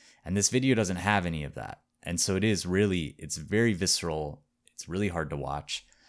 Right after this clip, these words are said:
But what you do see is you see him disappear under the water multiple times. You see his arms and legs spin through the air. Anastasia swims to shore. She turns to watch,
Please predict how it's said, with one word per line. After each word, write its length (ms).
But 120
what 140
you 120
do 240
see 280
is 160
you 80
see 260
him 220
disappear 460
under 160
the 80
water 300
multiple 360
times. 680
You 100
see 180
his 140
arms 320
and 160
legs 460
spin 320
through 180
the 160
air. 340
Anastasia 640
swims 380
to 100
shore. 560
She 380
turns 380
to 100
watch, 760